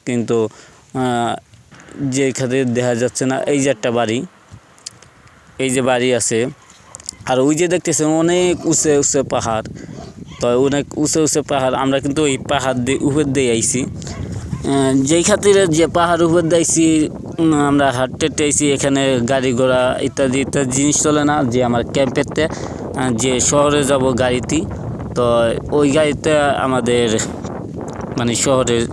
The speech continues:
যাওয়ার কোনো গাড়ি নাই। তো গাড়ি আছে একটাই, তো যার যার মানে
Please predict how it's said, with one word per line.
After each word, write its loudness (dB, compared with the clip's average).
যাওয়ার 2
কোনো -2
গাড়ি 0
নাই। -2
তো -2
গাড়ি 2
আছে 0
একটাই, -2
তো -2
যার 0
যার 0
মানে -2